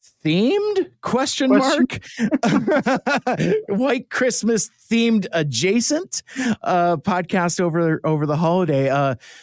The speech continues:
Speaker 1: uh, before I get back to, like, some of my holiday stories, and, um, do, do we wanna talk about our, our adventures with our friends, the Autopod Decepticast?
Speaker 2: Yeah, yeah, yeah. Our couple adventures out there, 'cause we also kinda did another Christmas <laughs> podcast too, if, if you wanna get technical.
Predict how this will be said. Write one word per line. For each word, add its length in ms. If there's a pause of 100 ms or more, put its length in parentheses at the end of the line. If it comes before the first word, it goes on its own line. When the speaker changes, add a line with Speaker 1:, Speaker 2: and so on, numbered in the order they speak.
(120)
Speaker 1:
uh, 160
before 360
I 40
get 160
back 160
to, 120
like, 160
some 140
of 60
my 160
holiday 400
stories, 500
and, 320 (320)
um, 360
do, 240
do 140
we 140
wanna 240
talk 300
about 440
our, 300
our 180
adventures 600
with 160
our 100
friends, 360
the 80
Autopod 420
Decepticast? 840
Speaker 2:
Yeah, 440
yeah, 440
yeah. 200
Our 140
couple 320
adventures 540
out 220
there, 160
'cause 180
we 60
also 260
kinda 280
did 120
another 280
Christmas 380
<laughs> 0
podcast 760
too, 280
if, 220
if 480
you 100
wanna 180
get 180
technical. 540